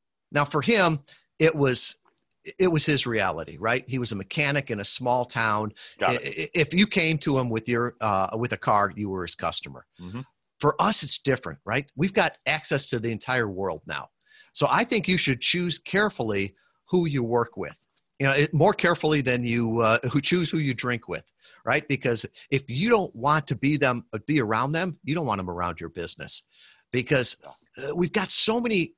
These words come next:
Speaker 1: customers out there. We get to choose. Why not choose the people that are ideal customers, the cheap people you choose to love to work with, because you're gonna do better work for them. They're gonna enjoy it. You're gonna enjoy it.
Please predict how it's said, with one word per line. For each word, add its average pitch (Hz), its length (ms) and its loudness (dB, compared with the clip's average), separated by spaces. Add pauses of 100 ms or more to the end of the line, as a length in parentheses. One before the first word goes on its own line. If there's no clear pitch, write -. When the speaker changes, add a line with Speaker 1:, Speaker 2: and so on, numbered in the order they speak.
(100)
Speaker 1:
customers 190 520 -2
out 190 200 0
there. 196 300 -4 (320)
We 220 100 -4
get 359 140 2
to - 80 -2
choose. 139 420 0
Why 165 140 0
not 254 140 0
choose 190 340 -2 (240)
the 139 80 0
people 190 360 -2
that 135 140 2
are 113 60 4
ideal 120 300 0
customers, 80 560 -4
the 123 80 -4
cheap 202 380 -2
people 214 300 0
you 120 280 -2
choose 175 460 -4
to 110 100 -8
love 120 440 0
to 110 100 -10
work 110 300 -6
with, 190 220 -4 (420)
because 131 360 0
you're 120 100 -4
gonna 131 180 -2
do 165 140 -4
better 127 260 0
work 135 260 -4
for 110 100 -4
them. 98 280 -4 (160)
They're 123 160 -2
gonna 170 200 -4
enjoy 110 380 -2
it. 123 220 -2 (260)
You're 143 160 0
gonna 151 180 0
enjoy 98 300 -2
it. 120 160 -4